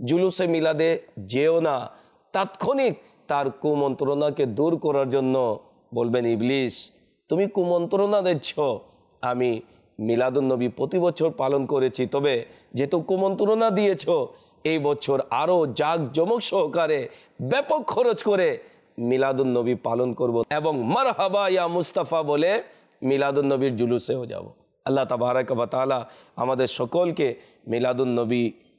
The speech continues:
সাল্লাল্লাহু আলাইহি ওয়াসাল্লাম এ খুশি উদযাপন করার তৌফিক দান করুক।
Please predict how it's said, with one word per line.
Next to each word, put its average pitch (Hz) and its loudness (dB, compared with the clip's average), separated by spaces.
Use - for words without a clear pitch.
সাল্লাল্লাহু 135 0
আলাইহি 135 0
ওয়াসাল্লাম 147 0
এ 131 2
খুশি 175 -2
উদযাপন 131 -2
করার 113 0
তৌফিক 98 -8
দান 104 -14
করুক। - -16